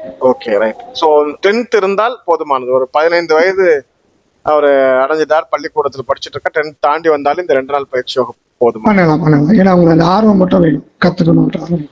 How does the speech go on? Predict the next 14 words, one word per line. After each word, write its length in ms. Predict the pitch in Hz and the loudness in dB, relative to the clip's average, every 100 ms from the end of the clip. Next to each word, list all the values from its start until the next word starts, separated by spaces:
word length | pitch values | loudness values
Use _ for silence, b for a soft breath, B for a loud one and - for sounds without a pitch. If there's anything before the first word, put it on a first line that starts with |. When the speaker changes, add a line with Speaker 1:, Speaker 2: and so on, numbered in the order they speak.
| - - | -16 -6
Speaker 1:
ஓகே, 360 | 107 - - | -6 -4 -6
மிக்க 500 | 143 135 - 165 151 135 | -2 -4 -2 0 0 -2
மகிழ்ச்சி 380 | 139 165 - | -2 -2 -4
சார். 240 | 143 160 165 | -4 -4 -4
உங்களுடைய 440 | 131 135 135 135 131 | -6 -2 0 2 0
இந்த 200 | 127 127 | 0 -4
மிகப்பெரிய 800 | 131 147 - 160 160 180 160 127 | -4 -6 -4 -4 0 2 2 0
சேவை 520 | - 147 147 160 190 _ _ | 0 2 2 2 -2 _ _
அடுத்த 440 | 117 139 165 175 151 131 123 113 113 - | -4 -2 -2 -2 0 2 0 0 -2 -4
கட்டத்திற்கு 580 | 139 135 131 131 - - | -6 -4 -4 -4 -4 -2
இந்த 200 | 143 123 - | -2 -2 -4
சமூகத்தினுடைய 500 | 131 147 147 135 123 | -2 -2 -2 -2 -2
தொழில்நுட்ப 500 | 120 131 156 147 135 | 0 0 0 -2 -2
அறிவை 360 | 123 131 139 | 0 2 2